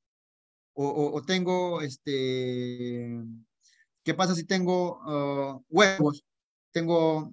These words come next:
una, una, una alta cantidad de huevos en, en, a nivel de las hojas en, en, en campo en mandarina y se me ocurre aplicar espiridiclofeno. No va a tener un control. Esa, esa, esa, ese ciclo, ese, ese, esa, esa cara va a seguir su ciclo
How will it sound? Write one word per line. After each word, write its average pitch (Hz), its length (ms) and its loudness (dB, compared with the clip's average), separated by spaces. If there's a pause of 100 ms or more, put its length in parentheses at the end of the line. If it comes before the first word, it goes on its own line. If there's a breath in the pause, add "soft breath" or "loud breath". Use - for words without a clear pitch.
una, 147 300 0
una, 156 300 0
una 165 180 2
alta 165 220 0
cantidad 165 340 2
de 156 80 2
huevos 151 480 0 (380)
en, 135 260 -4
en, 135 180 -2
a 135 80 -2
nivel 147 240 2
de 147 120 4
las 135 160 -4
hojas 156 240 -2
en, 131 160 -6
en, 123 500 -2
en 127 140 -6
campo 151 320 0
en 139 240 -8
mandarina 151 520 4 (560)
y 151 140 4
se 151 140 0
me 151 80 2
ocurre 202 280 0
aplicar 185 480 2 (560)
espiridiclofeno. 156 920 0 (1160)
No 190 120 0
va 208 80 8
a 196 80 4
tener 143 220 -4
un 127 100 -6
control. 120 400 -10 (580)
Esa, 160 320 2
esa, 160 360 2
esa, 160 200 -2
ese 160 200 -2
ciclo, 160 280 -2
ese, 165 220 0
ese, 175 220 -2
esa, 180 260 0
esa 175 220 0
cara 160 160 0
va 151 80 2
a - 20 -4
seguir 160 260 0
su - 100 -16
ciclo 214 480 -2